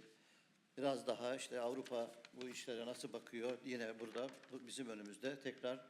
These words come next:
e, ko-, anlatsın diye. Öncelikle mister Merix, sorum size. Avrupa Birliği'nde ambalajda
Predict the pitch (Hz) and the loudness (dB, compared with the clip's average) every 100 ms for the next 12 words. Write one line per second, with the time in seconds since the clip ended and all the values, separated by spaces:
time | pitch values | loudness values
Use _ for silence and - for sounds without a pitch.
0 | - - - - - - - - - 110 | -18 -20 -20 -20 -20 -20 -20 -6 0 2
1 | 110 101 123 113 - 123 123 - 135 107 | 0 -2 -6 -2 0 2 0 0 -2 0
2 | 107 147 - - - - - 131 131 151 | 0 0 -2 -16 -20 -20 -4 0 2 4
3 | 147 151 147 170 - - - - _ _ | 2 2 0 -2 -8 -20 -20 -20 _ _
4 | - - - - - - - - - - | -20 -20 -20 -20 -20 -20 -20 -20 -20 -20
5 | - - 127 - 143 143 139 131 - - | -20 -10 -8 -2 4 6 6 4 -4 -8
6 | - - - - - - - 131 147 - | -18 -20 -20 -20 -20 -14 0 0 0 -2
7 | 139 123 104 - - - - - - - | -2 0 0 -4 -20 -20 -20 -20 -20 -20
8 | - - - - - - - - - - | -20 -20 -20 -20 -20 -20 -20 -20 -20 -20
9 | - - - 135 151 160 139 135 139 135 | -20 -6 2 4 6 4 4 4 4 6
10 | 139 135 131 131 139 139 160 165 - | 6 6 4 4 4 4 4 2 0